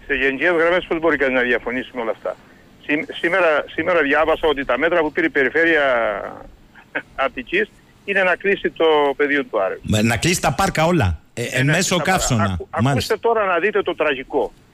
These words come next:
Speaker 1: Όλοι θα το έχουμε ζήσει, οι αρσενικοί τουλάχιστον.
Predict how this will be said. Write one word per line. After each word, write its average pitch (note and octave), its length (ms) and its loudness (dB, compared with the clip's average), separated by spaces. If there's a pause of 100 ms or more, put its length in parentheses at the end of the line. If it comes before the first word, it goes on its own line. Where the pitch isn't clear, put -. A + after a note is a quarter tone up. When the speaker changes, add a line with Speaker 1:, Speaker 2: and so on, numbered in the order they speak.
(120)
Speaker 1:
Όλοι A3 240 2
θα F#3 140 0
το F#3+ 140 0
έχουμε D3 320 -2
ζήσει, C#3+ 400 -2 (120)
οι C#3+ 160 -2
αρσενικοί C#3+ 460 -2
τουλάχιστον. G#2+ 560 -2